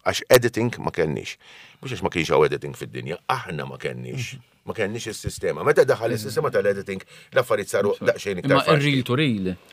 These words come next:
Speaker 1: Reel to reel.
Speaker 3: Teknikament, kważi impossibbli li teditjaħ.
Speaker 1: Jiena editjajtu, jiena
Speaker 3: Imma
Speaker 1: editjajt reel to
Speaker 3: diffiċli
Speaker 1: reel
Speaker 3: ħafna,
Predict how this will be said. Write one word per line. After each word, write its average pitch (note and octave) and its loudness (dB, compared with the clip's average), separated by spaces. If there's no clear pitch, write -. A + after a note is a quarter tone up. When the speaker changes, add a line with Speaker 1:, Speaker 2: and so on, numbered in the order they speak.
Speaker 1:
Reel C#3+ -4
to A#2+ -2
reel. A#2+ 4
Speaker 3:
Teknikament, B2+ 2
kważi C3+ 4
impossibbli A#2+ -2
li A2 -2
teditjaħ. - -6
Speaker 1:
Jiena C#3+ 4
editjajtu, A#2+ 0
jiena F#2+ 0
Speaker 3:
Imma B2+ 6
Speaker 1:
editjajt A#2 8
reel B2+ 8
to B2+ -2
Speaker 3:
diffiċli A#2+ 0
Speaker 1:
reel C3 4
Speaker 3:
ħafna, A2 -2